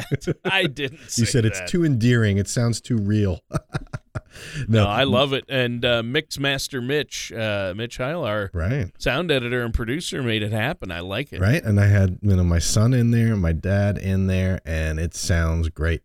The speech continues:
Speaker 2: And I'm sandwiched in the middle, just like real life. You know what I mean?
Speaker 1: That's true.
Speaker 2: <laughs>
Speaker 1: That's true. You're part of that sandwich generation right there. You got your kids on one side and your,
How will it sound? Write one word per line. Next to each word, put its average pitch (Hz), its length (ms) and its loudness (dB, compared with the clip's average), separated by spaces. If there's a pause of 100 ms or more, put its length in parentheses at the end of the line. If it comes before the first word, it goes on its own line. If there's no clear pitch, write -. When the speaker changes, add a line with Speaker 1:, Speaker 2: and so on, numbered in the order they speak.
(160)
Speaker 2:
And 85 180 0
I'm 101 240 4
sandwiched 107 580 2
in 98 100 6
the 101 60 8
middle, 101 300 8
just 104 240 4
like 107 240 4 (220)
real 98 240 6
life. 113 440 4
You 82 100 2
know 92 140 4
what 98 100 6
I 101 60 6
mean? 113 340 4 (720)
Speaker 1:
That's - 280 -4
true. - 380 8
Speaker 2:
<laughs> - 200 4
Speaker 1:
That's 220 360 2
true. 240 320 0
You're 175 180 0
part 185 240 0
of 170 80 0
that 160 180 0
sandwich 151 640 -4
generation 113 640 -2
right 107 240 -4
there. 151 160 -4
You 123 140 -4
got 110 180 -4
your 92 120 -10
kids 151 340 -8
on 127 180 -4
one 139 200 -6
side 143 380 0
and 120 80 -4
your, 107 220 -4